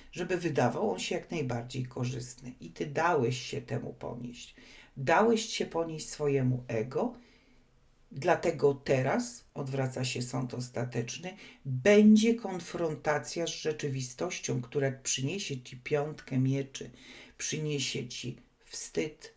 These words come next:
przyniesie ci ujawnienie twoich kłamstw, twojej niekompetencji, ujawnienie tego, że, y, działasz na przykład bardzo nieuczciwie,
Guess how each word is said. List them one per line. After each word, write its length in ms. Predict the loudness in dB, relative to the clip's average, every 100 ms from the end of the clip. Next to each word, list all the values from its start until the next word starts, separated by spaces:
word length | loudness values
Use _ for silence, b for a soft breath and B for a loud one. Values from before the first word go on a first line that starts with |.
| _
przyniesie 680 | -10 -4 -2 -2 -2 -8 -8
ci 520 | -6 -6 -4 -4 -4 B B B B B B
ujawnienie 640 | 2 4 4 0 0 -2
twoich 460 | -2 0 0 0 -6
kłamstw, 500 | -2 0 0 -4 -12
twojej 420 | -10 -2 -2 -2
niekompetencji, 1160 | -4 -4 -4 -2 -2 0 0 -2 -4 -6 -6 -6 B B B B
ujawnienie 720 | 0 4 4 4 0 0 0
tego, 600 | 0 0 0 2 0 0 -6 -14 _ _ _ _ _ _ _ -10
że, 680 | -6 -4 0 2 2 2 0 -4 -2
y, 500 | 0 2 0 -2 -6 -18 _
działasz 520 | -6 0 4 4 2 2
na 100 | 0
przykład 320 | 0 -4 0
bardzo 400 | 2 2 2 2
nieuczciwie, 800 | 2 2 -2 -8 -10 -2 -2